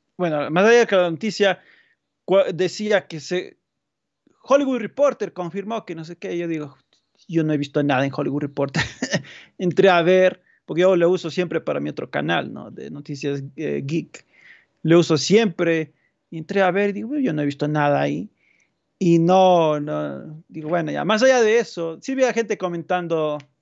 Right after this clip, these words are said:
gente que ya creía que Kratos es, eh, afro en <laughs> los juegos. Y así como que no, no es, es, eh, es, es lo que se llama color oliva, ¿no? Pa-, que es el color de piel que le designan a la gente que vive en el Mediterráneo, que no es afro.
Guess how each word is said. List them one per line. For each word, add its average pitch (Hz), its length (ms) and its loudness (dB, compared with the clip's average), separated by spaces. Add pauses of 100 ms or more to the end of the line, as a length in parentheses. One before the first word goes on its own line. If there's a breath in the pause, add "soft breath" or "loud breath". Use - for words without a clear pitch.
(300)
gente 415 160 2
que 359 80 2
ya 403 100 2
creía 277 360 2
que 185 120 -8
Kratos 202 340 -6
es, 180 240 -4
eh, 151 460 -8
afro 175 340 -2
en 147 200 -8
<laughs> - 20 -6
los 170 200 -2
juegos. 151 600 -4 (420 soft breath)
Y 175 60 -6
así 170 80 -6
como 175 160 -2
que 165 80 -4
no, 185 380 4
no 175 240 2
es, 165 360 2
es, 151 320 -4
eh, 143 420 -6 (120)
es, 139 300 -8
es - 500 -6
lo 147 160 0
que - 80 -10
se 170 60 4
llama 165 160 4
color 165 220 4
oliva, 156 380 4
¿no? 147 140 -4
Pa-, 143 300 -4
que 151 160 -2
es 143 140 -8
el 139 200 -6
color 156 240 2
de 147 100 2
piel 147 260 -2
que 147 120 -2
le 143 280 -4 (120)
designan 156 560 0
a 143 60 -2
la 147 200 -4 (200)
gente 165 240 2
que 190 100 2
vive 190 140 6
en 165 60 0
el 156 60 -2
Mediterráneo, 175 640 -2
que 151 100 -14
no 147 80 -10
es 151 80 -12
afro. - 360 -16